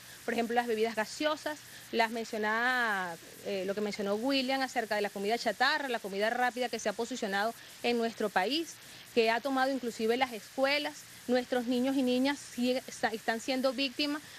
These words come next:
de todo lo que es esa, esa cultura que nos han sembrado y en Revolución nos hemos planteado un cambio, eh, de modo de vida. Nos ha hecho, nos hacía el llamado el presidente Chávez, nos hace el llamado el presidente Maduro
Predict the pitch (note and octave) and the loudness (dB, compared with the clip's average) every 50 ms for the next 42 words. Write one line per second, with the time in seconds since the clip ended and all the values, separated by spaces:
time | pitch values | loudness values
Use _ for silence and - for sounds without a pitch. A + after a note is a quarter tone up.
0 | - - B3 A#3+ A3+ - A3+ A3+ A#3+ C4 C#4+ C#4 - B3+ A#3+ A#3+ B3+ C#4 D4 C4+ | -4 0 0 2 2 4 2 4 4 4 2 2 2 2 2 2 2 0 0 -2
1 | - - D4+ C#4 C4+ A#3+ G#3+ A3 - C#4 - - D4 B3+ A#3 - - - D4+ D#4 | 0 2 2 2 2 0 -2 -4 -4 -4 -2 0 0 -2 -2 -2 0 2 4 2
2 | D4+ - C#4+ B3+ A#3+ A#3+ B3+ B3+ A#3+ - D4 C#4+ C4 C4 C#4 C#4+ D4+ F4+ F4+ - | 2 2 0 -2 -2 0 0 0 0 0 0 2 2 4 2 2 2 0 -6 -8
3 | - - - - A#3+ C4 D#4 F4+ - - - - - - - - - A#3+ B3 A#3+ | -14 -16 -8 -4 -2 0 0 -2 -4 -10 -16 -20 -18 -18 -10 -2 2 2 4 4
4 | A#3 A#3 A3+ G#3+ G#3+ G#3+ A3 G#3+ - - C#4 C#4 D#4 - - - B3 A#3+ A3 A3 | 4 2 2 2 2 2 2 0 0 0 0 0 0 -2 -2 -2 -2 0 0 0
5 | A3+ C4 C4+ - D4 C4 B3 A#3+ - D4 D#4+ F4+ F4 - C#4 C4+ C4 B3 - - | 0 -2 0 0 0 0 0 0 0 0 0 -2 -2 0 0 0 0 0 0 0
6 | C#4 C4+ C#4 D4 D#4+ D#4 F4 F#4 - - - - - - - - B3 A#3+ A#3 A3+ | 2 2 2 0 -2 -6 -8 -8 -12 -16 -20 -20 -16 -6 0 2 2 4 4 4
7 | A3+ A3 G#3 F#3+ F3+ F3 - - - - G#3+ B3 A#3+ A#3 A3+ A#3 A#3 A3+ A#3 B3+ | 2 2 2 2 0 -2 -4 -8 -4 0 2 2 4 2 2 2 2 4 4 4
8 | A#3 F3 F3 G3 G3+ F#3+ E3+ E3+ F3 E3+ E3+ F3 E3+ F3+ F#3+ F#3+ F#3+ - G#3+ A3 | 2 0 0 0 0 0 0 0 -2 -2 -4 -4 -2 -2 0 -2 -2 -2 -4 -6
9 | G#3+ - - A#3 G#3 G3+ F#3+ F#3 F3+ E3+ - - B3 A#3+ C4 C#4 C4+ C4 B3+ B3+ | -4 -4 -4 -4 -2 -4 -4 -4 -6 -4 -2 0 0 0 2 0 0 2 2 2
10 | B3+ C4 C4 B3+ B3+ A#3+ - - A3+ G#3 G3+ G#3 B3 - - D#4 D4+ D4+ D#4 D4+ | 2 0 0 -2 -4 -4 -4 -4 -4 -2 -2 -2 -4 -2 0 2 2 2 2 0
11 | C4 A#3+ G#3 G3 G#3 A3 A#3 - - C4+ B3+ A#3 A3+ G#3+ G#3+ A3 A3 B3+ B3+ - | 0 -2 -2 -2 0 -2 -2 0 -2 -4 -2 -2 -2 0 -2 -2 -2 -2 -4 -2
12 | - A3 G#3+ A3 A3 A#3+ A#3 A#3 D4 E4 F4+ | -2 -2 -2 -2 -2 0 0 0 0 0 -2